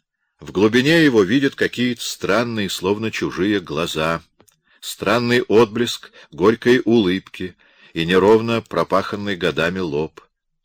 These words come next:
В морщины уже и сеять можно. Эта мысль страшит лесника. Чтобы отогнать ее, он быстро идет к старинному красного дерева шкафу.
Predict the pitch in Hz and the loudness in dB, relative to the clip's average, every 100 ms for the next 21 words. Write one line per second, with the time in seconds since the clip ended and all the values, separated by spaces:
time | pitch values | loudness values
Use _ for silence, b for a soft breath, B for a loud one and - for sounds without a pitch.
0 | _ b 71 69 78 - 87 98 107 92 | _ b -12 -6 -4 -4 -4 -2 -4 -4
1 | 85 92 - - 73 73 - 73 71 - | -4 -4 -6 -4 -4 -4 -8 -12 -12 -14
2 | 67 _ _ _ _ _ _ _ _ _ | -20 _ _ _ _ _ _ _ _ _
3 | _ - 90 95 98 98 107 110 104 - | _ -6 -4 -2 -4 -6 -6 -6 -6 -8
4 | B B B - 87 82 - 87 85 76 | B B B -8 -4 -4 -4 -6 -6 -8
5 | - 73 - 64 - _ _ _ _ _ | -8 -10 -12 -14 -16 _ _ _ _ _
6 | _ - 95 85 87 92 85 92 107 92 | _ -8 -4 0 0 0 -2 -2 -4 -6
7 | 73 64 - b b b b 73 82 80 | -10 -10 -14 b b b b -4 -2 0
8 | 98 - 87 82 95 - - - 80 90 | -2 -2 -2 0 0 -2 -6 -2 -2 -2
9 | 98 92 87 - 82 90 - 82 78 80 | -4 -6 -6 -4 -2 -2 -4 -6 -4 -2
10 | 87 80 - - 87 98 - 82 | -2 -4 -8 -4 -4 -4 -8 -20